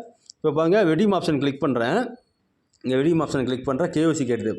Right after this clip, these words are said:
ஆப்பே கைட் பண்ணுது பாத்தீங்களா? கே ஒய் சி, அ, மை கே ஒய் சி ஸ்டேஷன் சொல்லி கிளிக் பண்றேன்.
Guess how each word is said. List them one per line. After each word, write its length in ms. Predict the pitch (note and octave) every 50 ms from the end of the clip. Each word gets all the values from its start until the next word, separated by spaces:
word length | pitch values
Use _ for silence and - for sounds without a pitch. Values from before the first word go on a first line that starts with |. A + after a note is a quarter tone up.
| -
ஆப்பே 340 | B2 C3 D3+ D#3 D#3+ E3+ C3+
கைட் 160 | C3+ C#3 C#3 C3
பண்ணுது 180 | C3+ B2 A#2+ A2+
பாத்தீங்களா? 280 | A2+ A#2 C#3 D#3 C#3
கே 160 | - - C#3+
ஒய் 100 | D3 C#3+
சி, 280 | C3+ C3+ B2+ A#2 - - _ _ _ _ _ _ -
அ, 140 | C3 A#2+ A#2+
மை 200 | A#2+ B2+ C3+ C#3+
கே 100 | - D3
ஒய் 60 | D3+
சி 140 | D3 D3 -
ஸ்டேஷன் 220 | A#2+ C#3 B2+ B2
சொல்லி 140 | C3+ C3 C3+
கிளிக் 240 | C3+ C3+ C3 B2+ B2+
பண்றேன். 300 | - C3 A#2+ A#2+ G#2+ -